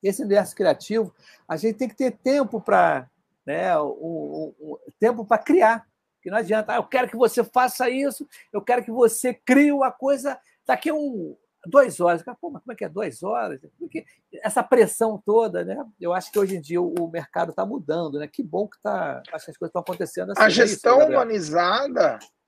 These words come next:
Speaker 2: a gestão humanizada, ela é um convite pra tratar bem o talento, pra tratar de forma singular cada pessoa com a sua trajetória. É até um dos pressupostos da P N L. O mapa,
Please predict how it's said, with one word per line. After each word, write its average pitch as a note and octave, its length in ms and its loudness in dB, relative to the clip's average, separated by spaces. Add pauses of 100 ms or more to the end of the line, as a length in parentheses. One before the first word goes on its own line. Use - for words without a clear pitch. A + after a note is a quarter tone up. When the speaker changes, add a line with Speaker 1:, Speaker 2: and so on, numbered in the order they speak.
(120)
Speaker 2:
a E3+ 100 -2
gestão G3+ 460 -2
humanizada, A3 680 -2
ela G3+ 180 4
é F#3+ 120 -2
um A#3 160 -6
convite F#3+ 840 -10
pra F#3+ 180 0
tratar G3 600 -2
bem F#3+ 320 -10
o D#3 40 -16
talento, E3 720 -8 (460)
pra F#3+ 160 -4
tratar F#3+ 400 2
de A3+ 140 -6
forma F#3+ 420 -2
singular F#3 880 -2 (360)
cada G3 400 2
pessoa F#3+ 760 -8
com F#3 200 -14
a E3 60 -8
sua F#3+ 300 -10
trajetória. F#3 880 -4 (320)
É F3+ 120 -4
até B3+ 480 -2
um C4 200 -2
dos B3+ 160 -16
pressupostos G#3+ 880 2
da F3 140 -4
P F3 240 -8
N E3 140 -14
L. D#3 340 -8
O D3+ 60 -14
mapa, G3 480 -8